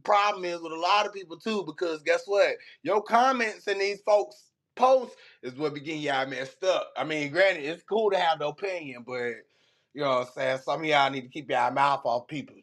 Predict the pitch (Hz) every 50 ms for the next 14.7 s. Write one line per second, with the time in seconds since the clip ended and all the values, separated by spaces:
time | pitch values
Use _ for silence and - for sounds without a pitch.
0 | _ - - 117 101 - - 143 143 147 147 135 127 127 123 - 147 123 113 110
1 | 127 135 _ - 151 135 113 135 135 131 127 123 117 117 120 120 117 120 - -
2 | 160 151 139 - 123 120 110 117 113 113 104 - - - - - - 127 135 135
3 | 131 131 - 202 190 165 151 160 156 143 135 135 131 127 - 165 143 135 - -
4 | - - 190 170 156 135 123 - _ _ _ _ _ - - 196 - 180 165 -
5 | - 196 196 180 170 151 - 175 151 143 - 226 185 151 170 185 180 185 180 -
6 | 135 156 143 - - - 160 160 143 123 107 104 113 - - 156 156 - 180 180
7 | 165 160 160 160 - 185 185 190 185 196 190 185 190 190 196 190 185 185 - 220
8 | - - - - - 220 214 180 - - 151 143 - - 160 147 143 143 147 143
9 | - - - - 156 147 147 208 196 196 202 202 208 214 185 147 135 _ _ _
10 | _ - 185 196 190 190 196 190 - 226 208 202 208 190 160 147 143 151 151 -
11 | - 233 254 247 233 220 165 156 160 151 156 156 160 170 180 190 175 - _ -
12 | 190 175 139 117 110 _ _ _ _ _ _ - 123 156 180 180 175 175 185 190
13 | 196 175 185 180 175 - 190 - 226 208 196 196 175 190 190 190 185 190 180 202
14 | 240 247 226 240 220 - - 196 180 180 214 427 -